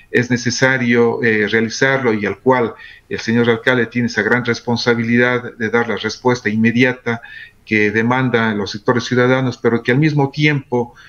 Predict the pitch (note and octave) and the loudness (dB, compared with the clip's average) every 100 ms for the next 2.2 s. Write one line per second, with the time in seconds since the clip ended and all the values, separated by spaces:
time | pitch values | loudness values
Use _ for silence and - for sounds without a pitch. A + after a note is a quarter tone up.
0 | - - - A2 A2+ A2+ - D3 C3 B2+ | -20 -14 -2 2 2 0 -2 -2 0 0
1 | C#3 - - A#2+ C3+ B2+ A#2 - A2 G2+ | 0 -4 -6 -2 0 0 -2 -4 -2 0
2 | G2 | 0